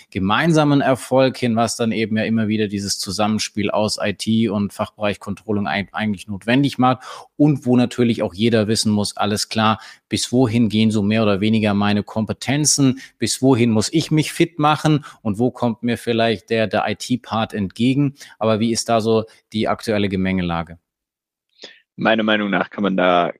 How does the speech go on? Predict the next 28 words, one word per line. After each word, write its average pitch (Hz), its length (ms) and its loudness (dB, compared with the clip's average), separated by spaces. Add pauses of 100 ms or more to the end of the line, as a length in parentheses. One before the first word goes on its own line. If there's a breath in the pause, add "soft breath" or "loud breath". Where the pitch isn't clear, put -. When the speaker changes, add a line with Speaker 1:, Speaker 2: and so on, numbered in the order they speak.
Speaker 2:
aktuell 92 400 -4
keine 92 320 0
pauschale 95 840 2
Aussage 95 440 -2
treffen. 92 320 -8
Es 92 120 -10
gibt - 180 -10
Unternehmen, 104 560 0 (400 soft breath)
die 98 120 2
hier 104 300 4
schon 98 480 -2
sehr 101 220 -2
gut 127 240 -2
aufgestellt 110 640 -2
sind, 104 320 -4
die 92 240 -8 (260 soft breath)
spezielle 95 720 2
Abteilungen 98 580 -4
haben, 101 440 -2
die 98 100 -2
sich - 420 -6
mit 95 240 -8 (360)
auch 87 200 -4
der 90 180 -6
Implementierung 95 680 -4
von 101 160 -10
neuen 101 280 0
Lösungen, 101 840 -2